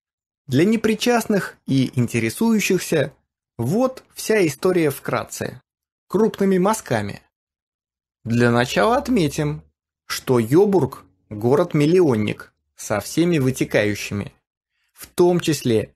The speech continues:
и с отсутствием достаточного количества скверов и парков.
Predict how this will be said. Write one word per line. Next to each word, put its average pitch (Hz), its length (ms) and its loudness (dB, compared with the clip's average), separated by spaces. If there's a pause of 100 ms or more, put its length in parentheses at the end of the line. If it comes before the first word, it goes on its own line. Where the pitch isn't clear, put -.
(140)
и 175 80 2
с - 140 -4
отсутствием 139 840 0
достаточного 117 800 0
количества 120 800 -2
скверов 143 800 -2
и 139 100 -2
парков. - 600 -2